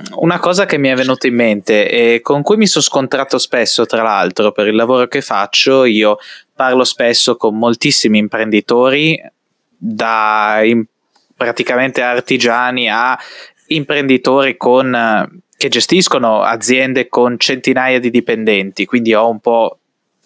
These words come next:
tutte, <laughs> tutti gli scenari possibili. Una cosa che capita spesso di sentir, eh, dire, parlo per l'Italia adesso perché magari all'estero è diverso, è che, eh,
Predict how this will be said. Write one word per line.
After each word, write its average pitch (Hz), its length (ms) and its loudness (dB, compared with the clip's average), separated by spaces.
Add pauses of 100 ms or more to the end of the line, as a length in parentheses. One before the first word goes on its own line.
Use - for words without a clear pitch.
(220)
tutte, 135 640 -2
<laughs> - 40 -4
tutti - 260 -2
gli 143 100 0
scenari 127 360 0
possibili. 104 540 -2 (440)
Una 160 240 0
cosa 208 340 0
che - 160 -4
capita 143 420 -2
spesso 120 520 -2
di 117 140 0
sentir, 117 720 -2 (400)
eh, 107 280 0
dire, 131 360 2
parlo 135 280 -2
per 127 180 -2
l'Italia 120 540 0
adesso 117 480 0
perché 107 240 -6
magari 110 360 -2
all'estero 104 460 -2
è 98 60 2
diverso, 113 640 0 (340)
è 175 200 -4
che, 139 340 0
eh, 110 520 0